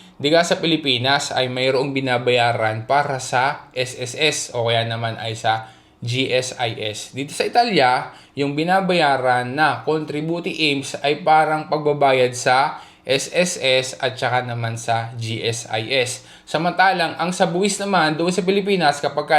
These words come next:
ikaw ay nagbabayad, yun naman ay napupunta sa B I R. Samantalang dito naman sa Italia, ang buwis ay napupunta sa Agencia delle Entrate.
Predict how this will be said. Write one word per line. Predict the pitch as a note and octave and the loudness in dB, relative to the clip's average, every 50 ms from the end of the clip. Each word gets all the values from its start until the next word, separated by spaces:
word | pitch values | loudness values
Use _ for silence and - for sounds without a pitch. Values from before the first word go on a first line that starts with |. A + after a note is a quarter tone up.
| D3+ D#3 | 4 2
ikaw | D#3 D#3 D3+ C3 A#2+ C#3+ | 2 2 2 2 2 0
ay | C#3+ D3 | -2 -2
nagbabayad, | D#3 F3 G3 G3+ G3+ F#3 D#3 D3 C3 A#2+ A#2+ A#2+ A#2+ - - - - | -2 0 0 4 4 4 6 6 6 4 2 2 -2 -10 -16 -20 -8
yun | - E3+ F#3+ | -4 -2 -2
naman | G#3+ G#3 F#3+ E3+ E3 | 2 2 2 2 2
ay | D3 E3 F#3+ | 2 0 2
napupunta | G3 G3 F#3 F3+ F3+ F3 E3 D#3+ D#3+ D3+ C#3 C#3 C#3 | 2 2 2 2 2 0 0 0 -4 -4 -2 -2 -2
sa | C#3 - - D3 D3 D3+ D3+ C3+ | -2 0 2 2 2 0 -2 -6
B | C3 C3+ C#3 D3 D3+ | -4 -2 -2 0 0
I | - C3 C3 B2+ B2 | 0 0 0 0 0
R. | - D3 D3+ C#3 B2+ A2 G#2 G#2 - - - - - - | 2 2 2 4 2 0 -4 -8 -12 -18 -20 -20 -20 -6
Samantalang | - - C3+ D3+ D#3 D#3 - F#3 F#3+ F#3+ F3+ F3+ E3+ E3+ E3+ E3+ D#3+ D#3 | -4 -2 -2 -2 0 2 4 4 4 6 4 2 2 2 0 -4 -2 -2
dito | F3 F#3 F#3+ F#3 F3+ | -2 -2 0 -2 -2
naman | E3+ E3+ E3+ E3+ D#3+ D#3 D3 - | -2 -2 -2 0 0 0 0 0
sa | - D#3+ - | 0 0 0
Italia, | F3+ G3+ A3 A#3 A#3 G#3+ E3+ C#3+ C3 C3 B2+ - | 0 2 4 4 4 4 2 4 4 4 2 2
ang | - F3 F#3+ F#3 D#3+ | 2 0 0 2 0
buwis | D#3 C#3+ C#3+ C#3 C3 C3+ - | 0 0 0 0 -2 -2 -2
ay | - C#3 C3+ C3+ | -2 -2 -2 -2
napupunta | C3 C3+ D#3 E3 D#3+ F3 F3 F3 F3 D#3+ C#3+ B2 A#2+ A#2+ B2 B2+ - - - _ _ | -4 -2 -2 -2 -2 -2 -6 -6 -2 2 4 4 4 4 0 -2 -8 -12 -18 _ _
sa | - - - D3+ C#3 C#3+ C3+ - - | -10 0 2 4 4 4 2 2 0
Agencia | D3+ D3+ C#3+ C3+ C3+ C#3 C#3+ - - C3 A#2 A2+ A2 G#2+ A2+ | 0 0 0 -2 -4 -6 -6 -6 -6 -4 0 0 0 0 2
delle | B2 B2+ C3 B2+ B2 | 2 2 2 0 -2
Entrate. | B2 B2 G#2+ F#2+ F2+ F2+ - A2 G2+ F2+ - - - - | -2 0 2 2 2 2 0 0 -2 -4 -8 -14 -20 -16